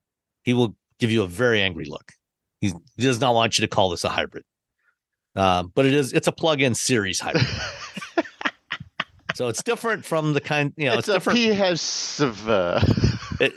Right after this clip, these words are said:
Speaker 1: it, it's, you know, it's a different kind of hybrid from what you find in a Toyota or a Ford or, you know, pretty much any other hybrid.
Speaker 2: A
Speaker 1: But it's a
Speaker 2: P chev.
Speaker 1: series. Yeah, it's a, it's a series hybrid.
Speaker 2: It's a P chev.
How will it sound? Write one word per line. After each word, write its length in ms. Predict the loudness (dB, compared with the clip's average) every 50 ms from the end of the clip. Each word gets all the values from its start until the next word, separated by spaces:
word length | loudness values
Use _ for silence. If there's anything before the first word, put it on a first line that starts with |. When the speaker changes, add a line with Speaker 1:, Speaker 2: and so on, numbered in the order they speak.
| 0
Speaker 1:
it, 180 | 0 0 0 0 -2
it's, 240 | 0 0 0 0 -2 -6 -10 -12 -10 -4
you 120 | -2 0 2
know, 80 | 2
it's 240 | 2 0 0 0 0
a 80 | -2 -2
different 440 | -2 -2 -2 -2 0 0 -2 -2
kind 200 | 0 0 0 0
of 80 | 0 0
hybrid 440 | 0 0 0 0 0 0 0 0 0
from 160 | -2 -2 0
what 140 | 0 0 0
you 100 | -2 -4
find 380 | 0 2 4 4 4 4 2
in 100 | 2 0
a 60 | -2 -2
Toyota 720 | -2 0 2 2 2 2 2 2 2 2 2 0 0 -2
or 140 | -2 -2
a 40 | -4
Ford 460 | -2 0 2 4 4 4 2 2 0
or, 240 | -2 -4 -4 -6 -8 -12 -16 -20 -10 -6
you 80 | -4 -4
know, 200 | -4 -4 -8 -4 0
pretty 140 | 0 2 2
much 160 | 2 2 2
any 160 | 2 2 0
other 140 | 0 0 -2 -4
hybrid. 380 | -4 -4 -4 -4 -8 -12 -14 -16 -20 -20 -20 _ _ _ -4
Speaker 2:
A 60 | 0
Speaker 1:
But 100 | 2 2
it's 100 | 2 2
a 40 | 2
Speaker 2:
P 20 |
chev. 240 | 2 2 2 2 2
Speaker 1:
series. 180 | 2 0 -2 -4 -4 -4 -4 -8 -4 -2
Yeah, 140 | 0 0 0
it's 120 | 2 0
a, 100 | 0 0 2
it's 140 | 0 0 0
a 40 | 0
series 400 | 0 0 2 2 2 2 2 0
hybrid. 320 | 0 -2 -2 -4 -10 -16 -18 _ _ _ _ _
Speaker 2:
It's 160 | -8 -4 -2 -2
a 60 | -2
P 180 | 0 -2 -2
chev. 480 | 0 2 2 2 2 2 -2 -6 -14 -8